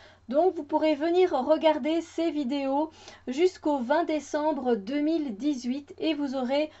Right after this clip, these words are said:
le message de l'heure miroir que vous avez vu. Alors, on va commencer donc par l'heure miroir de seize heures seize et de son message.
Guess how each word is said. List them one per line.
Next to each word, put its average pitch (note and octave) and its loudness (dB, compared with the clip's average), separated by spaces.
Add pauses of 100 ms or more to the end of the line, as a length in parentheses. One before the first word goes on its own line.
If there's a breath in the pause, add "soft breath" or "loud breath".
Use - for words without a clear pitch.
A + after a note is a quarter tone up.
(140 soft breath)
le D#4 2
message C4+ 4
de B3+ -4
l'heure C#4+ 4
miroir C4 2
que E4+ 0
vous C4 -4
avez A#3+ -2
vu. G3+ -10 (580 soft breath)
Alors, B3 2
on B3 0
va C#4 4
commencer E4+ 2
donc D4+ 0 (160)
par D#4 6
l'heure E4 6
miroir D4 4
de A#3 -2
seize D#4 0
heures D4 -2
seize C4 -2
et C#4+ -2
de B3 -6
son D4 -2
message. B3 -6